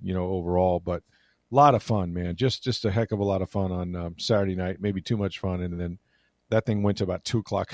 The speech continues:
<laughs> in the morning, man, uh, on Sunday. And then, of course, the, uh, uh,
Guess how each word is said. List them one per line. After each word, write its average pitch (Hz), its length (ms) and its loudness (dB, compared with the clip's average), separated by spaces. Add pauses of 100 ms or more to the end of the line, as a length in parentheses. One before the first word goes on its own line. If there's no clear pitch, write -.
(120)
<laughs> - 100 -20
in 139 200 2
the 123 120 -4 (100)
morning, 107 400 0
man, 92 260 -6 (500)
uh, 92 360 -4
on 95 200 -2
Sunday. 95 580 -2 (160)
And 92 260 -4
then, 92 180 -4
of 87 80 -6
course, 92 320 -2
the, 90 240 -4
uh, 87 160 -2 (1080)
uh, 92 300 -6